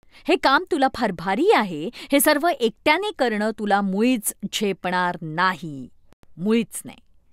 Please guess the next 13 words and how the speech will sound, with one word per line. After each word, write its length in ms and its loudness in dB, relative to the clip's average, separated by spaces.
आमेन. 340 -2
आणि 140 2
मला 180 6
वाटतं 180 0
इथे 200 -2
काही 260 2
असे 280 0
लोक 240 2
आहेत 500 -2
ज्यांनी 520 -4
आज 220 4
हे 80 4
वचन 380 2